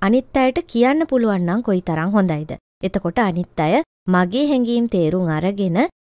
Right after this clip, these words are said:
ඒගොල්ලොත් ප්‍රවේශම් වෙන්න උත්සාහ කරයි. මේ හැඟීම් කියන්න අපි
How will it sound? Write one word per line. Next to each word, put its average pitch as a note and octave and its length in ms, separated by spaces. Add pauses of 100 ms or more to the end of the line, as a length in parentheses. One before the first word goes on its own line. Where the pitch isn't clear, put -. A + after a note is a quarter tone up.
ඒගොල්ලොත් F3+ 500 (100)
ප්‍රවේශම් C4+ 600
වෙන්න G#3 240
උත්සාහ D3+ 360 (140)
කරයි. E3 240 (280)
මේ E4 180
හැඟීම් C#4+ 420
කියන්න C4 300
අපි B3 100